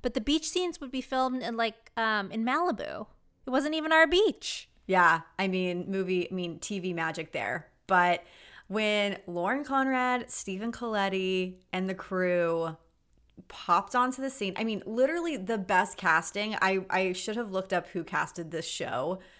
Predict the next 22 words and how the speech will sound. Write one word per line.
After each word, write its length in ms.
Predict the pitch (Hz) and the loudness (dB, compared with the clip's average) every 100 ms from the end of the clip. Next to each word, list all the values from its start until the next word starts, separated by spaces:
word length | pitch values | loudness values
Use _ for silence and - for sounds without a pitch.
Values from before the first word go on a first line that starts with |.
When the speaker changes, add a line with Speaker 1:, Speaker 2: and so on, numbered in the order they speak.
| - - _ | -20 -20 _
Speaker 2:
but, 160 | - 214 | 2 6
like, 240 | 208 190 - | 6 2 0
M 160 | 233 277 | -2 0
T 160 | 339 | -2
V 160 | 294 269 | -2 -2
really 280 | 190 208 190 | 0 -2 0
knocked 300 | 165 160 175 | -2 -2 -2
it 80 | |
out 140 | 160 143 | -2 -2
of 60 | |
the 40 | 151 | -4
park 380 | - 110 - - | -4 -2 -2 -6
because 600 | 190 190 180 170 170 - - | -8 -2 0 0 -4 -8 -10
Speaker 1:
They 200 | 214 403 554 - | 0 2 2 2
did. 460 | 294 320 269 214 - | 8 10 10 6 8
Also, 240 | 302 427 523 - | 6 8 4 4
can 120 | 392 | 0
you 160 | 359 480 | 2 0
imagine, 480 | 320 240 247 302 285 | 6 6 6 4 -2
like, 220 | 285 262 | -2 -4
being 220 | 277 254 | -6 -4
like, 180 | 254 254 | 0 0